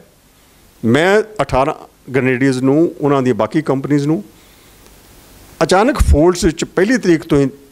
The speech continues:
ਉਗਾਉਣਾ ਸ਼ੁਰੂ ਕਰਤਾ। ਪਹਿਲੀ ਰਾਤ ਨੂੰ ਜਾ ਕੇ ਉਹ ਕੋਈ ਤਿੰਨ ਚਾਰ ਸੌ, ਅ, ਮੀਟਰ ਉੱਪਰ ਜਾ ਕੇ, ਅ, ਇੱਕ ਛੁਪ, ਛੁਪ ਗਏ। ਸਾਰਾ ਦਿਨ ਛੁਪੇ ਰਹੇ।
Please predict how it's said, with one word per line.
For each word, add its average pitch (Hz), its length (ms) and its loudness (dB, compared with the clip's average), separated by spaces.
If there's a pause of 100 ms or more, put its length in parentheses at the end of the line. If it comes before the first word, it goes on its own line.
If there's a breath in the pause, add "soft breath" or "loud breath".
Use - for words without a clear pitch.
(440)
ਉਗਾਉਣਾ 120 280 0
ਸ਼ੁਰੂ 107 200 -4
ਕਰਤਾ। 90 400 -8 (260)
ਪਹਿਲੀ 160 240 2
ਰਾਤ 135 220 2
ਨੂੰ 135 100 -2
ਜਾ 113 160 2
ਕੇ 110 120 -4
ਉਹ 120 220 0 (840 soft breath)
ਕੋਈ 131 140 2
ਤਿੰਨ 143 220 0
ਚਾਰ 120 220 0
ਸੌ, 113 200 -2 (140)
ਅ, 101 760 -4
ਮੀਟਰ 120 320 0
ਉੱਪਰ 113 280 -4
ਜਾ 104 200 -2
ਕੇ, 98 220 -2
ਅ, - 1080 -6 (120)
ਇੱਕ 113 240 -4
ਛੁਪ, - 240 0
ਛੁਪ 143 200 2
ਗਏ। 131 220 -2 (800 loud breath)
ਸਾਰਾ 117 300 0
ਦਿਨ 123 260 -2 (120)
ਛੁਪੇ 127 320 0
ਰਹੇ। 127 200 -2